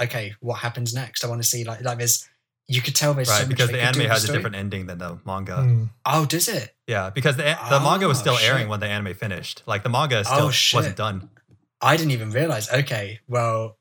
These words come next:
Speaker 1: in that case, I obviously need to read the manga to get the
Speaker 2: <laughs>
Speaker 1: proper ending because I didn't realize.
Speaker 2: Yeah,
Speaker 1: Um,
Speaker 2: there
Speaker 1: but
Speaker 2: you
Speaker 1: no,
Speaker 2: go.
Speaker 1: I, I enjoy it. It's good fun. I like it, yeah. So that's
Speaker 2: All
Speaker 1: what
Speaker 2: right,
Speaker 1: I
Speaker 2: cool.
Speaker 1: recommend.
Speaker 2: One of the few shows where I really cared about the antagonists, too. All right,
Speaker 1: Mm,
Speaker 2: uh,
Speaker 1: yeah.
Speaker 2: for me,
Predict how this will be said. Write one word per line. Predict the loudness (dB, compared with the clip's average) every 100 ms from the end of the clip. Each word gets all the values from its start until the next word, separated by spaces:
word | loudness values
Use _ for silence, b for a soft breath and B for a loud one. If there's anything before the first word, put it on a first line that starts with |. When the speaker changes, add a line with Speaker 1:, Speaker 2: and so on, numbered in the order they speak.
| -8
Speaker 1:
in | -2
that | -2 -2
case, | -6 -4 -4
I | -2 -4
obviously | -4 -6 -6
need | -8
to | -8
read | -10 -12
the | -10
manga | -6 -6 2
to | 4 6
get | 4
the | 4
Speaker 2:
<laughs> |
Speaker 1:
proper | 2 2 2
ending | 0 -2 -6 -10
because | -8 -8 -6
I | -4 -4
didn't | -4 -6 -6
realize. | -6 -6 -6 -10 -12 b b -8
Speaker 2:
Yeah, | -2 0 0
Speaker 1:
Um, | -2 -6 -10 -4
Speaker 2:
there |
Speaker 1:
but | 0
Speaker 2:
you |
Speaker 1:
no, | 0 2
Speaker 2:
go. |
Speaker 1:
I, | 0 0 0
I | 0
enjoy | 2 0
it. | 0
It's | -2
good | -2 -2
fun. | -4 -8 -6
I | -6
like | -6 -8
it, | -10
yeah. | -12 -12 -14 _ -10
So | -8
that's | -4 -2
Speaker 2:
All |
Speaker 1:
what | -2 -4
Speaker 2:
right, |
Speaker 1:
I | -4
Speaker 2:
cool. | -6
Speaker 1:
recommend. | -6 -10 -12 -16 _
Speaker 2:
One | -2 -2
of | -2
the | -4
few | -4 -4
shows | -2 -2 -2 -2
where | 0 0
I |
really | 0 -2 -2
cared | -4 -4 -4
about | -2 -4 -6 -8
the | -8
antagonists, | -4 -6 -6 -10 -10
too. | -12 -12 -12 _ _ _ _ _ _ _ _ -4
All | 2 2
right, | 2
Speaker 1:
Mm, | -2 2
Speaker 2:
uh, |
Speaker 1:
yeah. | 4 6 4
Speaker 2:
for | 2
me, | 2 0 0